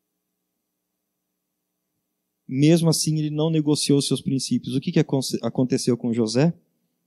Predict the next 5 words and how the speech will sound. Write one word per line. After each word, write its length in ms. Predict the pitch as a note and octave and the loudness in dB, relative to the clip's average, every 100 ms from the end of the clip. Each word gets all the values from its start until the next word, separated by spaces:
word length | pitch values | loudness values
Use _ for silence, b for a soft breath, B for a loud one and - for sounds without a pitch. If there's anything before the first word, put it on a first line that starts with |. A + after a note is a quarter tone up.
| _ - | _ -8
Deus 520 | A#2+ B2 B2 - - _ _ _ - | 0 0 0 -6 -10 _ _ _ -10
honrou 440 | B2+ A#2 A2 G#2 _ _ _ _ _ _ _ _ | -6 0 0 -2 _ _ _ _ _ _ _ _
a 120 | - | -10
vida 260 | A2+ A2+ A2+ | -4 0 0
dele. 420 | A2 A2 G2 - | 2 -2 -4 -16